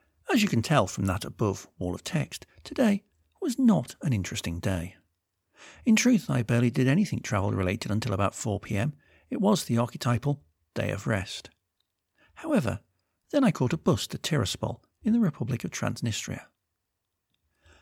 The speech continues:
I will blog about Transnistria in a separate entry in the country blog, suffice to say that it doesn't exist. It's a breakaway part of Moldova on mostly the eastern side of the Dniester River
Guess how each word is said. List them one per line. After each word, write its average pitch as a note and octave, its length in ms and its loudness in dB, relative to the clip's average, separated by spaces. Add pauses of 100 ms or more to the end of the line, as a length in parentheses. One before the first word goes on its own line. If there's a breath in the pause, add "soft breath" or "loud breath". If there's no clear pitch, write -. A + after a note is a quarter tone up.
(400 soft breath)
I C4+ 40 4
will D4 120 2
blog F4 340 2
about G#2+ 180 0
Transnistria G2 680 -2
in G3+ 100 0
a - 40 4
separate - 360 -2
entry - 420 -2
in A#2 120 -2
the D3 60 -2
country - 400 -4
blog, - 300 -8 (240 soft breath)
suffice - 540 0
to G3+ 100 -6
say D3 360 0 (180)
that - 100 -2
it - 120 -4
doesn't A#2+ 280 -2
exist. - 540 -12 (640 soft breath)
It's - 140 -8
a A#3+ 40 0
breakaway A#3 420 2
part - 280 -2
of D#3 80 -6
Moldova C3+ 560 2
on G#2+ 220 0 (180)
mostly - 580 0
the - 240 -4
eastern - 320 -2
side A2 400 -2
of D3+ 100 -6
the D#3 100 0
Dniester G#2+ 440 -2
River B2+ 300 -2